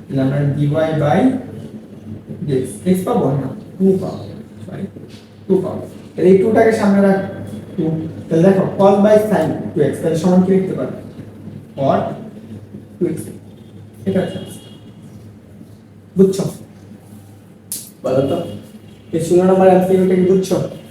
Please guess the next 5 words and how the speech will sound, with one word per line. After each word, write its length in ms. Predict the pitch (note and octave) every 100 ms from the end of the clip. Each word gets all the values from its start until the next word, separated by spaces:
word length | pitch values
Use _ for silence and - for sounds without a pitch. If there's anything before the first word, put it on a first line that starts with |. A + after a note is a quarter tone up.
| - - - - - - - - - - - - - - - - - - - - G2+ - - G2+ - - - - - - - - - - - - - - -
ওকে, 160 | - - - - - - - - - - - - - - -
তো 60 | D#3+
চলো 160 | A3 F3+
আমরা 180 | C#3+ - - - - - - - - -
এই 60 | A3